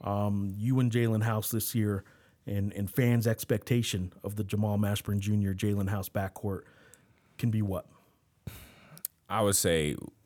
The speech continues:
Speaker 2: first of all, I don't think we one of the best. I think we are the best backcourt in the country, first of all. I think, uh, you know,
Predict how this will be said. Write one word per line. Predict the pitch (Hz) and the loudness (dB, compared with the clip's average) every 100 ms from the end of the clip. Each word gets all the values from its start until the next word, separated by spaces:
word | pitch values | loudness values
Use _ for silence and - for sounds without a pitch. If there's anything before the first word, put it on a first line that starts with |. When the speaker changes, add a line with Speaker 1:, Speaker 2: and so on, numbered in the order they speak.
| _ | _
Speaker 2:
first | - 104 104 95 | -2 2 2 2
of | |
all, | 82 78 - | 2 2 2
I | |
don't | 95 98 | 2 0
think | 92 82 | 0 -4
we | 85 85 | -2 -2
one | 73 87 92 | -2 0 0
of | |
the | 73 | -2
best. | 67 71 71 | -2 -2 0
I | 85 | -2
think | 92 85 | 0 0
we | 90 | -2
are | - 85 87 | 2 2 2
the | 71 69 | 2 -2
best | 60 - - | -4 -4 -4
backcourt | 57 - - 50 - _ - | -6 -6 -8 -8 -8 _ -8
in | 73 | -6
the | 62 | -6
country, | - 62 - | -6 -10 -10
first | - 78 - | -4 -4 -4
of | 64 | -8
all. | 60 - _ - | -10 -12 _ -6
I | 76 | -4
think, | 82 76 71 | -2 -4 -2
uh, | 71 67 - _ _ _ _ _ _ _ _ _ | -4 -4 -8 _ _ _ _ _ _ _ _ _
you | 92 | -2
know, | 85 67 - | -2 -2 -6